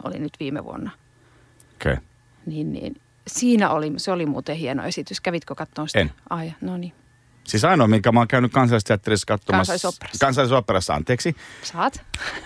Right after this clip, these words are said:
Speaker 2: Mä lyön itseni. Kansallisoopperassa katsomassa on ollut Isän tyttö, missä sä olit
Speaker 1: Ah,
Speaker 2: kirkumassa.
Speaker 1: joo.
Speaker 2: Se on, ö, ainoa.
Speaker 1: Joo, mä olin siinä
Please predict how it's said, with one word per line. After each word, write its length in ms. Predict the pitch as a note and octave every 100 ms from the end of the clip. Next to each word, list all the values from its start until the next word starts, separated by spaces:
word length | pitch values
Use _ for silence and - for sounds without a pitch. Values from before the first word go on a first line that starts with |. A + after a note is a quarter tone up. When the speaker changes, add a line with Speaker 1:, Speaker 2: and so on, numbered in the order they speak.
| - - _ - _
Speaker 2:
Mä 100 | - A#2
lyön 200 | B2 C#2
itseni. 360 | - F2 D2+ -
Kansallisoopperassa 800 | - B2 A#2 G#2+ C#3+ - F2+ - F2
katsomassa 600 | G2+ - E2 E2 - F2+
on 260 | F2 F2 -
ollut 360 | F#2 F#2+ F#2+ - - -
Isän 240 | G#2+ F2
tyttö, 220 | E2 -
missä 180 | C#2+ D#2+
sä 100 | D#2
olit 200 | - - - _
Speaker 1:
Ah, 100 | F4
Speaker 2:
kirkumassa. 340 | G#3+ - - C4
Speaker 1:
joo. 140 | F#3+ D#3+ _ _ _
Speaker 2:
Se 120 | -
on, 100 | A2+
ö, 280 | A2 A2 G#2 A2+
ainoa. 400 | A2 - G1+ - _ _
Speaker 1:
Joo, 220 | A3 G3+
mä 180 | F#3 F#3+
olin 160 | E3+ E3+
siinä 240 | F#3 F3